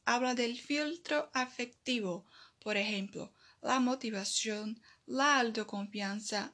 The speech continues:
ansiedad, buena o mala disposición son aspectos determinantes que pueden bloquear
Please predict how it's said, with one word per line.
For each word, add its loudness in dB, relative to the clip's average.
ansiedad, 0
buena 4
o 4
mala 0
disposición 0
son 4
aspectos 2
determinantes 2
que -2
pueden -4
bloquear 6